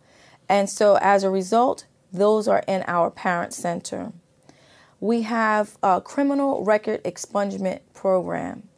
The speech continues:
The reality, uh, is that in order to build a brighter future, we wanted to provide opportunities for everyone. And some, yes, some of our students and some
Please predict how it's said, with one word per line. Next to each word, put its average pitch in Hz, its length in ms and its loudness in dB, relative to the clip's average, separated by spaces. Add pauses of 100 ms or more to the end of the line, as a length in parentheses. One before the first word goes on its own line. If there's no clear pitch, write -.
(460)
The 196 100 -2
reality, 208 760 4 (180)
uh, 185 400 2
is 190 180 -4
that 196 260 0
in 196 140 -4
order 220 280 0
to 226 140 -6
build 208 220 -2
a 208 60 0
brighter 208 300 0
future, 208 640 -6 (440)
we 202 100 0
wanted 202 320 0
to - 80 -6
provide 196 560 0
opportunities 226 720 0
for - 180 -2
everyone. 180 600 -2 (360)
And 233 200 2
some, 226 500 0
yes, 214 420 2
some 214 280 0
of 240 120 -2
our 214 260 2
students 220 480 -6
and 175 140 -4
some 202 360 -4